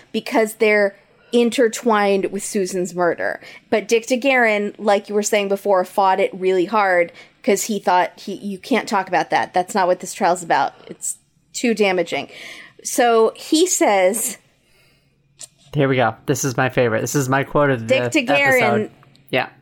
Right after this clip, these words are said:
Speaker 1: waxes poetic to Keith.
Speaker 2: Yes, he does.
Speaker 1: "You win some, you lose some. Some days chicken salad, some days chicken feathers."
Speaker 2: And I think he came up with that off the cuff.
Speaker 1: I, <laughs> is that,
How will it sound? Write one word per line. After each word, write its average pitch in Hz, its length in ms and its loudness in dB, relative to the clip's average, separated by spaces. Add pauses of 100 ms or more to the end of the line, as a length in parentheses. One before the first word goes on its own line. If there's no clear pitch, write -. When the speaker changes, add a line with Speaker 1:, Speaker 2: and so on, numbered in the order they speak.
(200)
Speaker 1:
waxes 233 520 -2
poetic 220 600 2
to - 80 -10
Keith. 208 580 -2
Speaker 2:
Yes, 139 160 -4
he 131 80 -10
does. 131 360 -4 (580)
Speaker 1:
"You 208 200 0
win 214 280 2
some, 247 260 0
you 240 140 4
lose 247 280 2
some. 180 440 -2 (580)
Some 220 380 0
days 220 320 2
chicken 233 340 0
salad, 240 540 2 (220)
some 208 340 0
days 226 420 4
chicken 208 400 -2
feathers." 185 680 -2 (460)
Speaker 2:
And 139 140 0
I 156 80 2
think 175 240 0
he 165 140 0
came 147 240 2
up 139 200 0
with 143 120 0
that 131 240 2
off 123 260 0
the 123 80 -2
cuff. - 500 -6 (720)
Speaker 1:
I, 403 100 0
<laughs> - 500 -6
is 415 280 2
that, 494 300 0